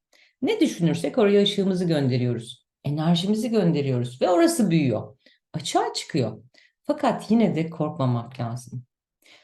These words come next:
Bu karanlığı ancak o zaman gerçekten anlıyoruz, görüyoruz. En ince ayrıntısına kadar ve şifa ancak böyle gösteriyor yüzünü.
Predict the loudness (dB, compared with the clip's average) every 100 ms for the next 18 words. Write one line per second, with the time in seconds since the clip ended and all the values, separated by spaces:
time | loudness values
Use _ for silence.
0 | _ -4 2 4 6 4 4 4 4 2
1 | 0 2 0 2 4 6 6 6 6 4
2 | 4 0 0 2 4 4 2 2 0 -4
3 | -12 -4 -2 0 0 -2 -6 -14 _ _
4 | _ _ _ _ _ _ _ _ _ _
5 | _ 2 4 6 4 4 4 2 -2 -6
6 | -6 -4 -4 -4 -4 -8 -14 _ -6 -6
7 | -6 -14 _ _ _ _ -6 -4 0 0
8 | 2 2 4 2 0 0 2 4 4 2
9 | 0 -2 -4 -2 -2 -4 -6 -6 -6